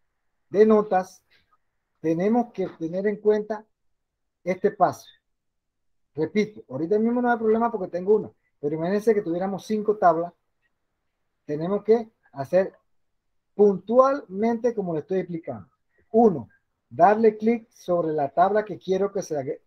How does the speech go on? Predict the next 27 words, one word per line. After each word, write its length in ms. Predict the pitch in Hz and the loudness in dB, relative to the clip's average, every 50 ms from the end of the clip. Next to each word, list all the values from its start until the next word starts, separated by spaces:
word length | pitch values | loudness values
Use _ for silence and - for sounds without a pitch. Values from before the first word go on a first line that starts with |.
| _ | _
cree 240 | - 151 170 180 185 | -8 0 2 2 2
el 120 | 180 185 | 2 0
formu-, 320 | - 175 160 147 147 160 - - | -8 -10 -8 -8 -10 -14 -14 -14
el 100 | 139 123 | -14 -14
formulario. 600 | - 143 139 135 139 147 156 147 131 107 95 _ _ _ _ _ _ _ _ _ _ _ _ _ _ _ _ | -10 -10 -10 -8 -6 -4 -4 -4 -4 -6 -12 _ _ _ _ _ _ _ _ _ _ _ _ _ _ _ _
Voy 240 | - 147 180 202 208 | -2 2 6 6 6
a 100 | 196 180 | 6 4
crear, 540 | - - - 185 185 185 170 143 117 107 _ _ _ _ _ _ _ _ - | 0 0 2 4 6 6 4 4 2 -6 _ _ _ _ _ _ _ _ -14
¿sí? 220 | 196 233 254 - _ _ _ _ _ _ _ _ - | -14 -14 -14 -14 _ _ _ _ _ _ _ _ -12
Pongo 220 | 143 151 165 175 | -8 -4 0 2
la 140 | 175 165 165 | 2 2 0
palabra 440 | 147 143 151 151 160 165 170 165 - | 0 -2 0 0 0 0 0 -2 -4
crear. 380 | - 165 156 139 117 110 _ _ _ _ _ _ _ _ - | -4 -2 -2 -2 -4 -8 _ _ _ _ _ _ _ _ -6
Ya 220 | 117 165 190 214 | 0 0 2 2
me 120 | 226 233 214 | 2 2 0
olvido 480 | 196 190 180 220 240 254 254 247 226 202 | 0 0 -2 -2 -2 4 4 4 4 6
de 120 | 208 214 | 4 2
esto 160 | 220 214 220 | 2 0 -2
que 80 | 185 196 | -4 -4
dice 180 | 185 - 190 | -8 -10 -10
tabla, 440 | - - 156 202 247 233 226 208 196 | -10 -6 -2 -2 0 2 0 -2 -2
tabla, 260 | - 208 202 202 208 | -2 -2 0 0 0
diseño, 360 | 202 185 190 - 214 220 220 202 | -2 -4 -2 -4 -2 -2 -2 -6
ya. 260 | 156 151 117 101 _ _ _ _ _ _ _ _ _ _ - | -6 -10 -12 -12 _ _ _ _ _ _ _ _ _ _ -18
Y 100 | 151 160 | -12 -8
me 120 | 165 165 | -6 -4
voy 360 | 175 185 196 208 220 226 220 | -2 0 2 2 2 0 -2